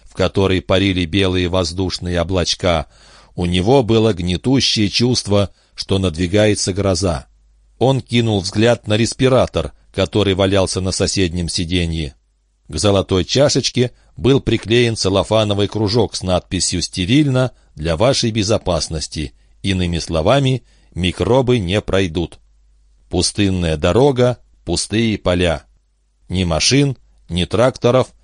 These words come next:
ни босых мальчишек, идущих с удочками по обочине. В лучах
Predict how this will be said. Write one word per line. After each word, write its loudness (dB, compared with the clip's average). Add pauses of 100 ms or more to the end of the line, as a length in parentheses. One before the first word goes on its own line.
(280)
ни 0
босых 0
мальчишек, -2
идущих -2
с -6
удочками -2
по 0
обочине. -2 (580)
В -6
лучах 2